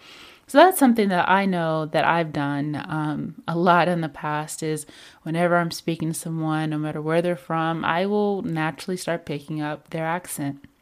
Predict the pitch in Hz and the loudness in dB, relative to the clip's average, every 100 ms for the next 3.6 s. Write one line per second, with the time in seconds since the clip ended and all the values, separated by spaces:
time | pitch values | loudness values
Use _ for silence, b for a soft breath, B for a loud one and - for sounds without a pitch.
0 | _ _ - 170 170 180 175 - 170 165 | _ _ -6 -2 -2 -4 -6 -6 -6 -6
1 | 165 B B B B B - 170 165 - | -8 B B B B B -12 -8 -8 -6
2 | - - - - 175 180 185 180 - 165 | -8 -10 -2 2 6 6 6 4 0 -6
3 | 165 160 - - - - | -4 -6 -6 -8 -8 -10